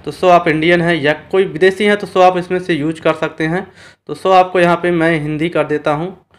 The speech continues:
या इंग्लिश है तो आप हिंदी में मैं करके आपको दिखा देता हूँ कि आपको कैसे करना है। तो so आप, मैं हि-, हिंदी पे क्लिक कर दिया हूँ। आप देख रहे हैं मेरे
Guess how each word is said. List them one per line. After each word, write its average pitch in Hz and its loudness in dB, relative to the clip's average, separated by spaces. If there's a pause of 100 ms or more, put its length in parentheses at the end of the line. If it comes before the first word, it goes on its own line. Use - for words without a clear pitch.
(260)
या 147 -2
इंग्लिश 156 -4
है 147 -2
तो 180 -2
आप 170 0
हिंदी 156 -4
में 170 -2
मैं 165 -2
करके 147 -4
आपको 151 -2
दिखा 131 -4
देता 143 -4
हूँ 143 -6
कि 139 -4
आपको 131 -10
कैसे 127 -8
करना 135 -4
है। 147 -8 (800)
तो 135 -12
so 156 -4 (180)
आप, 139 -4
मैं 147 -4
हि-, 135 -8 (240)
हिंदी 135 -6
पे 147 -6
क्लिक 135 -6
कर 143 0
दिया 139 -2
हूँ। 139 -6
आप 127 -2
देख 160 -4
रहे 180 0
हैं 175 0
मेरे 170 -2